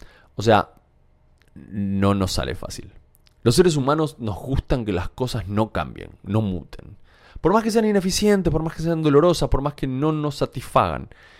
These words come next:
que no cambien. La innovación viene a romper con eso. La innovación dice, "Ah, no, no te creo. O sea, tenías el problema de que no podés lavar los utensilios de cocina. Bueno,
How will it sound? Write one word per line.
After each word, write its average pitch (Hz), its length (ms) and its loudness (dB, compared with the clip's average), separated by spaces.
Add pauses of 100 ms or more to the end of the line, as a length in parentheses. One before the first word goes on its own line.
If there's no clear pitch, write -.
(960)
que 107 120 -8
no 82 100 -6
cambien. - 360 -14 (1200)
La 165 100 4
innovación 185 640 4
viene 214 160 2
a 202 40 4
romper 113 340 2
con 65 160 -6
eso. - 280 -14 (320)
La 117 140 2
innovación 170 380 2
dice, 175 240 0
"Ah, 285 420 2 (460)
no, 208 240 -4
no 226 200 -2
te 226 140 0
creo. 113 300 4
O 101 80 -4
sea, 123 260 2
tenías 220 320 -2
el 165 100 2
problema 147 440 2
de 120 160 2
que 98 360 0 (840)
no 151 220 0
podés 156 260 6
lavar 120 640 4 (600)
los 104 120 -8
utensilios 107 460 2
de 120 80 4
cocina. 151 520 -2 (400)
Bueno, 247 240 4